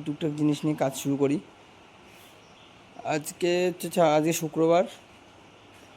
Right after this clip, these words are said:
আমি সোমবার দিয়ে কাজ স্টার্ট করেছি। এই পাশে কিছু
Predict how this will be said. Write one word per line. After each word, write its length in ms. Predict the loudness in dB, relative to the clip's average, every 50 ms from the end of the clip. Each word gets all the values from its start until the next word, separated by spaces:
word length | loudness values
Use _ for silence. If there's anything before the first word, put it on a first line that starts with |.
| -20 -20 -20 -16 -8
আমি 120 | -6 -6 -6
সোমবার 340 | -4 -4 -2 0 0 0 0 0
দিয়ে 120 | -2 0 4 2
কাজ 100 | 2 2 2
স্টার্ট 220 | 0 -2 -2 -2 0 0
করেছি। 300 | 0 2 2 0 -2 -6 -8 -8 -12 -18 -20 -20 -20 -20 -20 -20 -20 -20 -20 -20 -20 -20 -20 -20 -20 -20 -20 -12 -8
এই 120 | -6 -6
পাশে 200 | -6 -6 -8 -8
কিছু 200 | -10 -10 -4 0